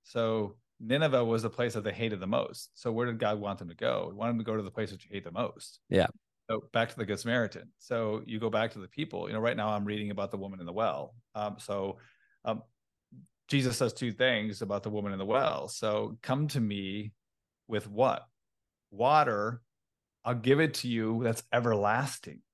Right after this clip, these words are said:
Speaker 1: You'll never thirst again. You'll never be worshiping money. You'll never be worshiping all the things that you do by coming to me."
Speaker 2: Yeah.
Speaker 1: So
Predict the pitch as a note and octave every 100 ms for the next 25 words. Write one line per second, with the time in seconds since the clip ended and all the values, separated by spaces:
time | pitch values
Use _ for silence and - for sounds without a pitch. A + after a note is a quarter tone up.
0 | - C#3 C#3 C3 C#3 C3+ C3+ A#2 A#2 G2+
1 | G2+ G#2 A#2+ G#2+ G#2 A2+ A#2 B2 B2 A#2
2 | A2 G#2 - G#2+ A#2 A#2+ - A2 F#2+ F#2
3 | E2+ E2+ G2 A2+ A#2 A#2+ A2+ A2+ - -
4 | G#2 G2+ G#2+ F#2+ G#2 F#2 F#2 D3 D#3 A2+
5 | - - _ _ - A2 - C3 C3 G2+
6 | F2+ F#2 D3 - - _ _ _ F2+ F2
7 | E2+ E2+ A#2+ B2 A#2+